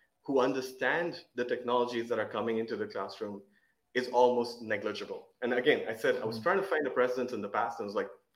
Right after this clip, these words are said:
Speaker 1: there is, there is literally none, because in every change in process or, or technology,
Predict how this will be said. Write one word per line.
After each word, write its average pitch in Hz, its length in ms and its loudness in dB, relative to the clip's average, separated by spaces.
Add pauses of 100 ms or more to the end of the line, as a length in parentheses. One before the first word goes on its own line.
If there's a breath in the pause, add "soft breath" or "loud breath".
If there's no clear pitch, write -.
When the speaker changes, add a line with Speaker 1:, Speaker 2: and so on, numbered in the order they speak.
(100)
Speaker 1:
there 131 260 2
is, 160 240 0 (100)
there 127 260 4
is 127 160 -2
literally 143 440 -2
none, 107 280 -4
because 110 300 -2
in 113 140 -2
every 131 380 -4 (500 loud breath)
change 127 360 0
in 123 180 -4
process 113 500 -2
or, 107 240 0
or 110 120 0
technology, 113 760 -2